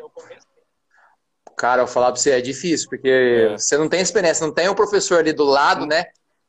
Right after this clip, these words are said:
Speaker 2: Aí tu tem que chamar cliente, é mais uma busca que tu tem que fazer. Aí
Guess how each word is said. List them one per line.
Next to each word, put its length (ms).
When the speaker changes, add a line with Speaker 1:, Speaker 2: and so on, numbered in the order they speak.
Speaker 2:
Aí 160
tu 120
tem 140
que 60
chamar 320
cliente, 540
é 240
mais 280
uma 180
busca 320
que 80
tu 40
tem 80
que 100
fazer. 520
Aí 520